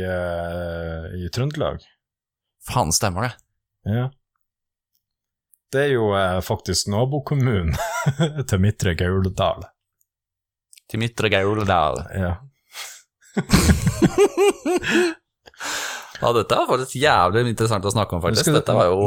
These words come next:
Speaker 2: eh,
Speaker 1: du, nå skal du få høre hvem de mest kinky kommunene er.
Speaker 2: Å, det må jeg, det vil jeg høre.
Speaker 1: De som har bestilt mest sånne fetisjleketøy per
Speaker 2: Kom
Speaker 1: inn-,
Speaker 2: igjen, da.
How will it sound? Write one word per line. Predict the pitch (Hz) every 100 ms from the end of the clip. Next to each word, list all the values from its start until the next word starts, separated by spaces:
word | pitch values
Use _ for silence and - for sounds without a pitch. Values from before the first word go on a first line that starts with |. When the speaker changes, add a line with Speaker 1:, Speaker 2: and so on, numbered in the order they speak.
| 101
Speaker 2:
eh, | 98 117 107 _
Speaker 1:
du, | 113 120 107 -
nå | 104
skal | 104 151
du | 139
få | 135
høre | 117 120 101 85 - _ _ -
hvem | 113 104 85
de | 78
mest | 85 110 - - - -
kinky | - 90 147 - 220
kommunene | - 80 60 58 57 58 58
er. | - - _ _ _ - -
Speaker 2:
Å, | - 82 78
det | 78 73 71
må | 67
jeg, | 60
det | 62 57 67
vil | 69 64 57
jeg | 50
høre. | 50 50 - - _ -
Speaker 1:
De | 113
som | 101 95
har | 85 -
bestilt | 95 - 101 -
mest | - 110 - -
sånne | - -
fetisjleketøy | - 85 - - 107 101 - 90 - _ _ -
per | - 92 -
Speaker 2:
Kom | 98 95
Speaker 1:
inn-, | 98
Speaker 2:
igjen, | 101
da. | 104